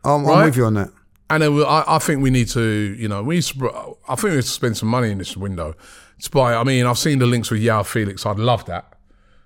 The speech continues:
Speaker 2: You know, I can't see it, but I'd love that. You know what I mean? But it's probably may-, maybe on a Mudryk, but we got to get a forward player that's,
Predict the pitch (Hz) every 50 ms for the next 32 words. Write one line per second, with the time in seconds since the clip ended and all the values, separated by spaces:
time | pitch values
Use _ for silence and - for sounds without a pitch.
0 | _ _ - - 98 110 107 98 104 104 98 101 - 151 131 113 104 - - 127
1 | 120 120 123 - - - 117 110 101 104 107 117 123 117 - - - 101 101 113
2 | - - - _ - - - - - - - - - - - - 110 110 113 117
3 | 113 110 113 113 107 104 113 104 - - - _ _ - - - - - 165 139
4 | 131 127 120 120 113 107 113 117 120 113 120 123 123 117 113 107 107 104 98 101
5 | 104 113 135 131 120 120 123 127 117 117 - - 113 113 117 120 120 120 113 -
6 | - - 170 170 - - - - 151 120 - 135 117 101 - - - - - -
7 | - - 139 131 120 113 101 - - - 107 101 95 90 87 - - - - -
8 | - - - - - - 104 - -